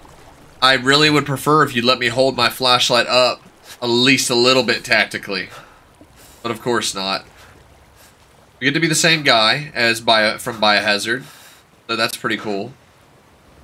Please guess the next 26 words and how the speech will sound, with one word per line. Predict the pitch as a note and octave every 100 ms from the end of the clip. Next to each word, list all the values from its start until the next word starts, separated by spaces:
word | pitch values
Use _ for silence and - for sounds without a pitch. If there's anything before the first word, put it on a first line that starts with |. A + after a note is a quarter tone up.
| _ _ - C3 A2+ -
Door | A2+ A2
there. | G#2+ A2+ C3+ C#3 - - -
But | F#3+
I'm | G3+
not | A3+ C4
going | D4 E4 D#4+
to | F3+
go | C3+ A2
in |
that | G2+ E2
door. | A#2 G#2+ F2+
Oh, | A2 G2+ A1+ G1+ - - - - - -
I | G#2
can't | - D#2+ C#2+
go | E2
wherever | A1+ G#1+ A1
I | A#1+
want. | A#1+ - -
What | B2+ D3
is | G#2+
that? | G2 G2 G#2 - _ - - - - - - _ _ _ - G2 _ _ _ _ - _ - - _ - - - - - - _ - - - - - - - - _ - _ _ _ _ _ _ _ _ _ -
Guessing | A#2+ - A#2+
these | A2 G#2+
are | G#2+
dead | F#2+ G#2+ G#2+ G#2
pigs. | A2+ A#2+ C3 D3 -